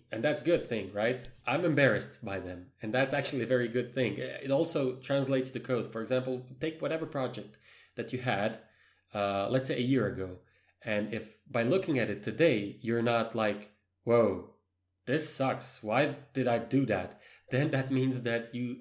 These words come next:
unfortunately have not progressed, you know, even by a small amount, you know? Um, so yeah, definitely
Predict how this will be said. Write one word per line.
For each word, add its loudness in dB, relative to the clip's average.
unfortunately -4
have -6
not -2
progressed, -2
you -10
know, -2
even 2
by 4
a 4
small 2
amount, -2
you -8
know? 0
Um, -2
so -2
yeah, 2
definitely -2